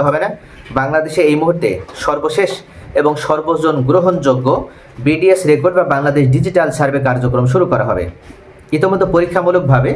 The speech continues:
বাংলাদেশে চারটি জেলাতে কয়েকটি মৌজাতে এই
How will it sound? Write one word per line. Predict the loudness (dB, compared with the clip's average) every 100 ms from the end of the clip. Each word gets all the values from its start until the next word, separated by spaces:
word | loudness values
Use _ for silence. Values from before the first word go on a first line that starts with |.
| -6 -14 -20 -6 -4
বাংলাদেশে | -2 -2 0 0 0 -2 -10 -6
চারটি | -2 -2 -2 0 2
জেলাতে | 2 0 -2 -4 -6 -14 -6
কয়েকটি | 0 0 2 2
মৌজাতে | 4 4 2 0 0 2
এই | 2